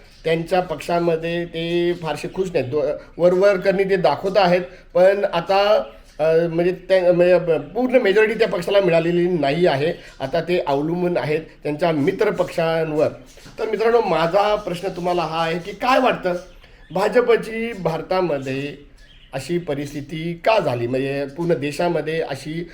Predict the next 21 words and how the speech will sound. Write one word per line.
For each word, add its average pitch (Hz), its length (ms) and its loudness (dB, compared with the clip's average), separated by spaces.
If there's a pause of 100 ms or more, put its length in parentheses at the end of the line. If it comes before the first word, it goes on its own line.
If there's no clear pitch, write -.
(140)
अवस्था 165 460 0
का 202 320 0
झाली 131 640 -4 (400)
आणि 165 180 0
याला 190 440 4
जबाबदार 175 680 4
कोण, 180 480 0 (380)
ह्याला 143 280 -2
जबाबदार 143 440 -2
कोण? 143 300 -2
एक, 165 280 -4
दोन, 160 240 2
तीन 160 220 -8
व्यक्ती 151 260 -4
असं 151 180 -2
तुम्ही 156 260 -8
जर 156 240 -2
सांगू 151 240 -6
शकलात 147 320 -2 (420)
तर 165 240 2
मी 165 440 -2